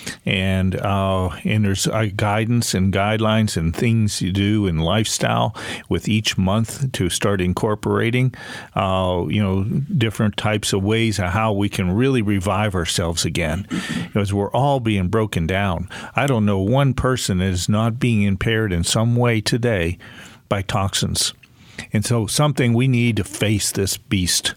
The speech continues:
head on. We need to face these predators if we are going to be, you know, uh, victors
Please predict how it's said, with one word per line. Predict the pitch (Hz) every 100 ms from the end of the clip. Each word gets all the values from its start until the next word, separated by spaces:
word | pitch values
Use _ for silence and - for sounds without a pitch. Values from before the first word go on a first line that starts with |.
| -
head | - 110 98
on. | 98 85 90
We | 135
need | 127 104
to |
face | 95 117 113 -
these | 98 -
predators | - 107 95 87 87 82 - - - -
if | 101 -
we | 110 113
are | 101
going | 107 104 92
to | 90 85 - - - -
be, | 107 95 87 - - -
you | 104
know, | 95 98 90
uh, | - 101 95 95 92
victors | 98 120 - 101 85 -